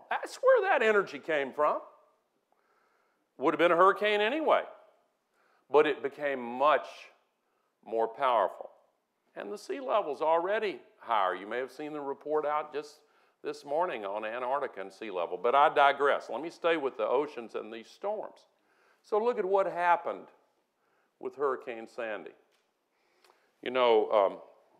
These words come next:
Nicole, uh, mentioned, uh, the movie that I, uh, w-, was part of a few years ago. The single most criticized, uh, passage in that movie was a, uh, a, um, an animation,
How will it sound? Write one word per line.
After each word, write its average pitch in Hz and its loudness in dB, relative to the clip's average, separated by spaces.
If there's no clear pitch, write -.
Nicole, 117 2
uh, 95 -2
mentioned, 110 -10
uh, 90 -6
the 92 -12
movie 110 -8
that 95 -8
I, 95 0
uh, 80 -6
w-, 92 -12
was 92 -10
part 101 0
of 87 0
a 87 -8
few 110 -16
years 95 -8
ago. 87 -6
The 95 -12
single 214 -4
most 131 -2
criticized, 135 -4
uh, 98 -4
passage 117 -6
in 104 -12
that 98 -8
movie 104 -10
was 92 -8
a, 87 -8
uh, 87 -4
a, 90 -6
um, 78 -4
an 101 -10
animation, 117 -2